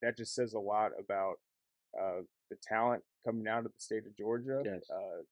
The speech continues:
Speaker 1: says a lot about a three A school. Uh, that's another knock sometimes people give. "Oh, he's playing three A football."
Speaker 2: Hmm.
Speaker 1: It's like, dude, he, he's putting up thirty-one hundred yards. Just watch the film. And so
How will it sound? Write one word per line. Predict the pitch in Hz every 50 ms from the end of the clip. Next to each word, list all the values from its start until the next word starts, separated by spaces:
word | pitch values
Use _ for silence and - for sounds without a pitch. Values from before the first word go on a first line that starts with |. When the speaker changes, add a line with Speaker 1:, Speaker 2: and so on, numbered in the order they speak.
| _ _
Speaker 1:
says | - - 113 120 117 110
a | 113
lot | 110 110 110 110 117 113 87
about | 90 107 - 110 107 104 92 - - _ - - _ _ _ _ _ _ _ _ _ _ _ -
a | 113 113 _ _ _ -
three | 131 120 127 131 131 127 123 120 120
A |
school. | 120 - - - 117 117 120 120 120 127 131 127 - _ - -
Uh, | - 101 98
that's | 104 113 - -
another | 117 110 107 107 110 110 110 113
knock | 113 110 107 110 117 - -
sometimes | - - 117 117 113 - 117 117 113 -
people | - - 123 110 110
give. | 110 113 117 117 113 113
"Oh, | 120 123 127 117 113
he's | 127 131 131 _ _ _ _ _ _
playing | - 131 139 143 139 131
three | 127 - 127 143 143 139 131 -
A | 147
football." | - 110 107 - - 104 101 98 - - - _ _ _ _
Speaker 2:
Hmm. | - 98
Speaker 1:
It's | 92 - - -
like, | 135 127 110 - _ _ -
dude, | - 151 147 123 120 _ -
he, | 143 143 127 - _ _ -
he's | 139 135 127
putting | - - 165 160 151
up | 147 139 - _ -
thirty-one | 147 147 160 160 147 139 135 131
hundred | 135 143 143 131 127 117
yards. | 120 127 135 127 117 107 -
Just | 110 - -
watch | 120 127 135 135 - -
the | 113 107
film. | - - 123 127 120 110 107 -
And | 110 110
so | - 113 110 107